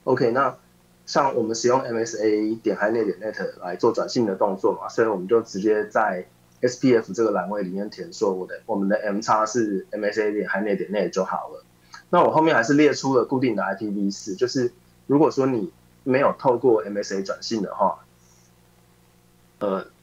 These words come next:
你会，呃，他会去查那个 sender 的I P V四有没有，有没有 match 这个T X T的栏位，有的话才会让这封信过去。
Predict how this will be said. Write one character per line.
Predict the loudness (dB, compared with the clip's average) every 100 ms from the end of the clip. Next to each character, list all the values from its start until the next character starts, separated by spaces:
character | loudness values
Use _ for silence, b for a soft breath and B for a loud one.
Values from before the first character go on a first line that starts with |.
| _
你 | -12 -8 -2
会， | 2 4 2 0
呃， | -4 -4 -8 -12
他 | -2 -2
会 | 2 2
去 | 2 0
查 | -2 -2 -2 -2 -4
那 |
个 | -2
sender | -2 -2 -2 -2 -2
的 | -6 -6
I | -4
P | 0 0 0
V | -2
四 | -4 -10 -18 -18 -20 _ _ _ _ _ _
有 | -2
没 | 2 4
有， | 4 2
有 | 2
没 | 4
有 | 4
match | 4 2 -2 -6 0
这 | 0
个 | 0
T | -2
X | -2
T | 0 0
的 |
栏 | 0 -4 -6
位， | -6 -2
有 | -2
的 | 0
话 | 0
才 | 0
会 | -2
让 | -2 -2
这 |
封 | -6 -8
信 | -6 -6
过 | -4 -6
去。 | -6 -10